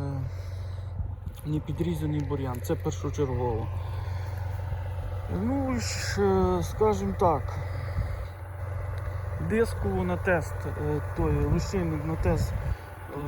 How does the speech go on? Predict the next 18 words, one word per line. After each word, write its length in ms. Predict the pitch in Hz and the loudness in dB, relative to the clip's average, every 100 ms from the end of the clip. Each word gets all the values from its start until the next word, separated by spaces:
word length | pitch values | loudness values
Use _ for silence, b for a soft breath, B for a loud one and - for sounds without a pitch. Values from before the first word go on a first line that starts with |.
| 143 | 0
в 300 | - - - | 0 -4 -6
принципі, 600 | - 175 160 165 170 165 151 - - - | 0 0 0 -2 0 2 0 -2 -6 2
не 100 | 185 | 6
особисто 720 | 202 180 202 190 202 - 180 | 8 6 2 6 4 4 0
мені 360 | 180 190 220 | 0 2 0
дали, 380 | 240 220 208 185 | 2 2 2 2
а 180 | 170 156 156 | 2 2 2
дали 260 | 165 160 | 2 2
нам 240 | 156 156 151 | 2 2 0
з 20 | |
Романом, 480 | 147 160 185 196 190 - B B B - | 4 6 6 2 0 -4 B B B -4
і 40 | |
в 260 | 147 151 147 - | -2 0 -2 0
тому 260 | 165 156 151 | 0 2 2
є 200 | 147 151 | 0 0
його 240 | 147 147 | 0 0
велика 440 | 147 151 151 147 | 2 2 2 0
заслуга. 640 | 143 143 - 196 220 196 | -2 -2 -2 -2 0 0